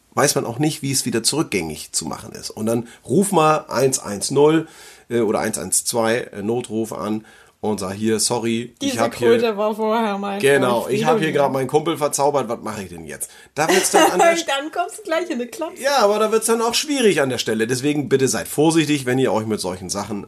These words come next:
Speaker 1: äh, befasst. Ähm, grundsätzlich, äh, ja, kann man sagen, das Thema an sich, ob's jetzt Zauberstäbe, schwarze Katzen, Mondphasen, Glaskugeln,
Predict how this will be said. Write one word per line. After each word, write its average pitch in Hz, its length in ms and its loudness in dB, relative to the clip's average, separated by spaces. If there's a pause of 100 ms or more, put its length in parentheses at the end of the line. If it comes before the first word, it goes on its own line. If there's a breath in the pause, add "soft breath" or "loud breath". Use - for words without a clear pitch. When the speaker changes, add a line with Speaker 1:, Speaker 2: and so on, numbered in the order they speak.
Speaker 1:
äh, 85 160 -14
befasst. 143 500 0 (540 loud breath)
Ähm, 131 480 2 (100)
grundsätzlich, 135 800 2
äh, 113 440 0
ja, 92 340 -2 (140)
kann 123 140 -2
man 120 160 0
sagen, 110 560 0
das 107 220 -2
Thema 151 500 4
an 110 220 -2
sich, 143 460 0
ob's 104 200 -4
jetzt - 380 -2
Zauberstäbe, 87 880 -2
schwarze 104 500 -2
Katzen, 98 400 -4
Mondphasen, 98 840 0
Glaskugeln, 127 840 0